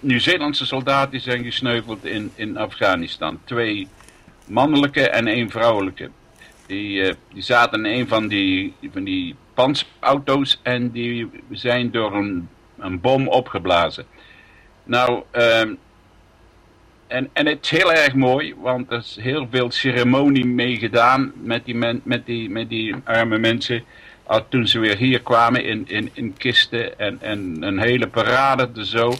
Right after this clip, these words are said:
En dat vind ik allemaal heel mooi. En nu krijgen de, de ouders of, of, of de familie pas, die mensen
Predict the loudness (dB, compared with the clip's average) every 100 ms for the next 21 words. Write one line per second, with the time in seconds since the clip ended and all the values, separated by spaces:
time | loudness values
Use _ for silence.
0 | -8 -20 -16 -8 -8 -6 0 2 2 -6
1 | -12 -6 -2 0 0 0 2 2 2 2
2 | 4 4 4 2 0 0 2 0 -2 -4
3 | -2 0 -2 -6 -8 -12 _ _ _ _
4 | _ _ _ _ -12 -4 0 0 0 -10
5 | -14 -18 _ -16 -16 -18 -18 -16 -18 -12
6 | -4 0 0 -2 0 0 -2 -8 -14 _
7 | _ _ _ _ _ _ _ -8 0 2
8 | 2 -2